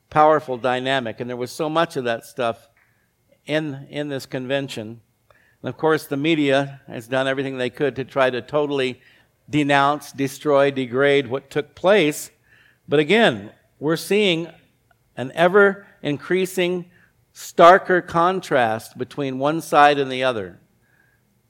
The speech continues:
This is not about politics. This is a spiritual battle, folks, between light and darkness. And as always, the devil points the finger at the other side when he's actually the one doing the bad stuff.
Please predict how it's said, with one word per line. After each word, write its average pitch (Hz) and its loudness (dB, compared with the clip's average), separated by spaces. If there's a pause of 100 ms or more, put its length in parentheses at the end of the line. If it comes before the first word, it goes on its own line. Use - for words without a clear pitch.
This 180 2
is 156 -2
not 180 4
about 156 4
politics. 160 0
This 165 -2
is 165 -4
a 127 0
spiritual 165 -4
battle, 131 2
folks, - -12 (420)
between 156 -4
light 156 6
and 139 -6
darkness. 147 2
And 147 -6
as 139 -4
always, 156 6 (380)
the 135 -4
devil 156 6
points 170 -2
the 151 -2
finger 165 -2
at 131 -6
the 143 0
other 170 4
side 139 4 (440)
when 143 -2
he's 175 0
actually 156 2
the 131 -2
one 131 -4
doing 131 -2
the 120 -6
bad 120 0
stuff. - -6